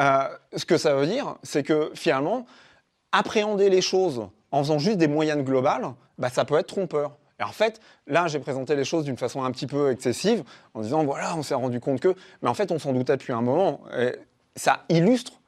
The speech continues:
quelque chose qu'on suspectait. Et c'est un petit peu ça. Donc, <clears throat> et d'ailleurs, notamment, en fait, j'avais mis ce tableau-là avec les différentes études qui avaient calculé le puits de C O deux, euh, côtier sur base des informations qu'on avait. Et déjà en deux mille treize,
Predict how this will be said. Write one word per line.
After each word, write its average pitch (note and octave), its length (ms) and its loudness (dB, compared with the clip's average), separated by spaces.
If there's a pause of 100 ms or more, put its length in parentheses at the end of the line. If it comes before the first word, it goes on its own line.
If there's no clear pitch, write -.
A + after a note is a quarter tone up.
quelque C#3 140 2
chose F#3 400 -2
qu'on D3+ 100 -6
suspectait. C#3 500 -2 (420)
Et B2+ 80 2
c'est D#3+ 100 0
un C#3+ 80 2
petit D3 140 -4
peu D#3 100 0
ça. F3+ 220 0 (300)
Donc, D#3 200 4 (260)
<clears throat> - 1040 -2
et F3 80 4
d'ailleurs, F3+ 260 4
notamment, E3+ 440 0
en - 20 -2
fait, E3 340 -2
j'avais D#3 300 4
mis D#3+ 200 0
ce - 60 -10
tableau-là D#3 420 2
avec C#3 220 -2
les C#3 100 -2
différentes E3 520 -2
études D#3+ 420 0 (300)
qui D#3 100 2
avaient C#3 180 0
calculé D#3+ 580 0
le C3+ 160 -4
puits F3+ 240 -8
de - 40 -10
C - 140 -4
O C#3+ 100 2
deux, C#3+ 300 -2 (380)
euh, A#2+ 160 4
côtier F3 480 2
sur B2+ 180 -2
base C#3 160 2
des C3+ 140 -2
informations C3+ 500 -4
qu'on B2+ 160 -6
avait. C3 320 -4 (380)
Et C#3+ 80 6
déjà B3 240 2
en B3+ 100 0
deux F3 100 2
mille E3 180 2
treize, D#3+ 300 -2